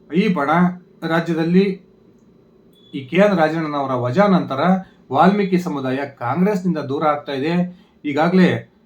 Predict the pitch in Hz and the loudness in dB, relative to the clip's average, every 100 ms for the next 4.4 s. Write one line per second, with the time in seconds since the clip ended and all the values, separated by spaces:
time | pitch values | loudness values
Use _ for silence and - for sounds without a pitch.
0 | _ - 156 175 175 160 143 131 170 196 | _ -6 0 0 0 -2 -2 0 2 2
1 | 180 202 196 185 - 190 185 180 180 160 | 2 0 0 -4 -6 0 2 2 2 2
2 | 143 143 110 104 117 135 180 202 175 170 | 0 -4 -4 -8 -8 -2 0 2 0 0
3 | 156 151 147 131 107 - - 135 143 127 | -2 -4 -4 -4 -6 -12 -14 -10 -6 -6
4 | 127 180 233 226 | -2 0 0 0